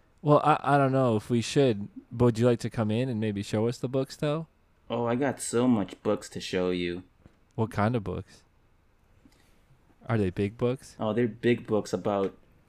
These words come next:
Speaker 2: people doing great, huge things to each other in the world.
Speaker 1: Oh, really? I love to read, but I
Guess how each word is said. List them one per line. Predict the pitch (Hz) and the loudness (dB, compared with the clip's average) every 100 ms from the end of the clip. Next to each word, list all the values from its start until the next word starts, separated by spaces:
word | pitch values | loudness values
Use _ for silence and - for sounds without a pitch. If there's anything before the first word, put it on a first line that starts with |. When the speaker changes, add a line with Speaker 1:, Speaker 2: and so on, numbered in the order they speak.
| _ _ _ | _ _ _
Speaker 2:
people | - 120 120 | -6 -6 -4
doing | 104 143 101 98 90 _ | -6 -4 -4 -4 -8 _
great, | - 104 107 - _ - | -12 -2 -2 -2 _ -20
huge | - - 123 117 110 101 - - _ - _ _ - - | -20 -6 0 2 0 -4 -14 -16 _ -20 _ _ -20 -2
things | 117 110 104 95 - | 0 2 0 -2 -6
to | 98 | -6
each | 92 92 107 | -6 -4 -4
other | 101 95 95 | -2 -2 -2
in | 95 | -2
the | 95 | -4
world. | 95 101 101 98 92 - - - - _ _ - _ _ _ _ | -2 0 2 0 -2 -6 -20 -20 -20 _ _ -20 _ _ _ _
Speaker 1:
Oh, | 117 131 107 | -2 0 2
really? | 98 107 127 | 0 0 0
I | 107 | -4
love | 98 117 98 | -2 -2 0
to | 95 | -2
read, | 104 113 98 | 0 -2 -4
but | - 90 - _ | -6 -8 -10 _
I | 110 | -4